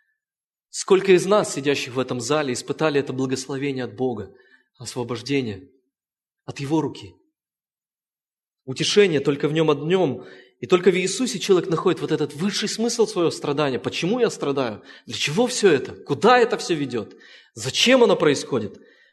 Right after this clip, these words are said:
Только Бог через страдания че-, делает ч-, человека и мягче, и смиреннее,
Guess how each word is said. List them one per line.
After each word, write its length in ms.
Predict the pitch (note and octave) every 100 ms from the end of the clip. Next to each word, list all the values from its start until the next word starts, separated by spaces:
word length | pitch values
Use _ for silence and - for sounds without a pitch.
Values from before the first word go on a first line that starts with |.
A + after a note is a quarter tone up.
| _ _
Только 300 | F3 F3 F3
Бог 500 | C#3 G3 F3 - -
через 400 | - G3 G#3+ G3+
страдания 540 | - G3 F#3+ F#3+ F3
че-, 240 | C#3+ E3+ E3+
делает 380 | C#3 F3+ D#3+ -
ч-, 200 | - -
человека 460 | - E3 F3 E3
и 80 | E3+
мягче, 640 | D3 D#3 D#3+ - C#3 A2+ - - - -
и 80 | B2+
смиреннее, 840 | - G3 F#3+ G3 F#3+ E3 A2+ -